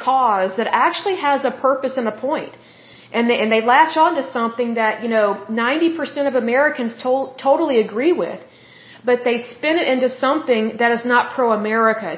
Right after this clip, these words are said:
See, that's the problem with this. So let's go ahead and dive in just a little bit deeper to this. So this particular labor union, again, is the National Taxi Workers Alliance, also known as N T W A. It was founded in nineteen ninety-eight.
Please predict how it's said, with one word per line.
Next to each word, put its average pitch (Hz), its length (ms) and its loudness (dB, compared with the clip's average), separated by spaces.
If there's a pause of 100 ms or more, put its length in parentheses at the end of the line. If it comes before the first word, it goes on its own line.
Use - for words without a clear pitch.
See, 233 120 -6
that's 233 340 -2
the - 120 -6 (100)
problem 226 360 2
with 175 180 -8
this. - 240 -14 (600)
So 240 140 0
let's 320 220 2
go 392 120 0
ahead 370 160 2
and 302 80 0
dive 262 280 2
in 254 160 0
just 254 180 -4
a 247 40 0
little 240 280 2
bit 311 100 -6
deeper 226 280 -6
to 220 140 -8
this. 185 280 -4 (120)
So 220 180 0
this 269 280 0
particular 277 720 -2 (200)
labor 240 340 0
union, 240 380 0
again, 226 420 0
is 220 180 -2
the 240 120 -4
National 240 540 -2
Taxi 240 480 -2
Workers 220 460 -2
Alliance, 196 520 -2 (440)
also 247 380 2
known 254 280 0
as 214 160 0
N 262 240 0
T 247 500 -6 (260)
W 226 360 2 (220)
A. 208 300 -4 (400)
It 240 80 0
was 247 160 0
founded 262 400 2
in 233 120 0
nineteen 254 480 -2
ninety-eight. 240 680 -2